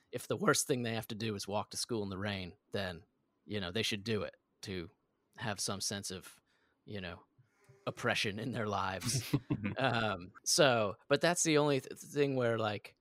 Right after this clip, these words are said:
Speaker 1: she's got a very, uh, firm belief in that practice, and I'm l-, a little bit less, uh, rigid about it. Like, I'd be willing to, to drive them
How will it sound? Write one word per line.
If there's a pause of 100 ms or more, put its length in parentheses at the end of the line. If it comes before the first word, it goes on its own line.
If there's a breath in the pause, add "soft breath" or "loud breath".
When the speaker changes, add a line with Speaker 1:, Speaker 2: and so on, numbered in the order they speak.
(100)
Speaker 1:
she's
got
a
very, (440)
uh, (100)
firm
belief (720)
in
that (300)
practice, (100)
and
I'm
l-,
a
little
bit
less, (240)
uh,
rigid
about
it.
Like,
I'd
be
willing
to, (280)
to
drive
them